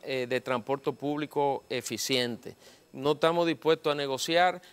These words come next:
que no se implemente la atención primaria. No estamos dispuestos a negociar de no darle recursos a los ayuntamientos para que puedan hacer la recolección de, de basura, eh, debidamente y que te-, y que puedan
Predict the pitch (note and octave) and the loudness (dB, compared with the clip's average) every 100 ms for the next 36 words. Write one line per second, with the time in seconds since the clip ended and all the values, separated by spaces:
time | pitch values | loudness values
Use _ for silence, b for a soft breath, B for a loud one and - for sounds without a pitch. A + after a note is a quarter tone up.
0 | b C3+ C3 C#3 D#3 E3+ D#3+ D3 C#3 D3 | b -2 0 0 0 0 -2 -2 0 -2
1 | D#3+ D#3 C#3 C3+ A#2+ B2+ B2+ B2+ B2+ A#2 | 0 2 2 0 -4 -2 -4 -4 -4 -2
2 | A#2 G2+ F#2+ - b - C3+ D3+ E3+ E3 | -2 -4 -10 -16 b -10 -2 0 2 2
3 | F3 E3 - E3 D#3 D#3+ D3+ - C#3+ D3 | 2 -2 0 0 0 -2 -2 -2 -4 -2
4 | D#3 - E3+ F#3+ F3 - C3+ C3 C3+ D#3+ | -4 0 2 2 0 -10 -2 0 2 4
5 | E3 E3+ E3+ C#3 C#3 A#2 D#3 E3 E3 D3+ | 4 4 0 0 -6 -4 -4 -2 2 2
6 | D3+ D3 C#3 C3+ C#3 C3+ C#3+ F3 F3 D#3 | 2 0 0 -4 -2 -2 0 -2 0 2
7 | C#3+ C3 A2+ C3+ D#3 D3+ - D3 D3+ B | 2 0 0 0 0 -4 -2 -2 -2 B
8 | B B - C3+ C3 C#3+ - C3+ B2 C#3+ | B B 2 2 4 -2 0 -2 -2 -2
9 | D#3 D#3+ D#3+ D#3 - C3+ C3 B2+ - E3 | 0 2 4 2 -2 -2 0 0 0 4
10 | F3 E3+ - C3 - C#3 C3 C3 C3 D3+ | 4 2 0 -2 -2 -6 -2 0 0 0
11 | C#3+ C3+ D#3 D3+ C#3 - D3+ D3 B2+ - | 2 2 0 0 -4 -4 -4 -4 -4 -4
12 | D3+ - B2+ D3 D#3+ F#3 | -6 -4 -2 2 2 2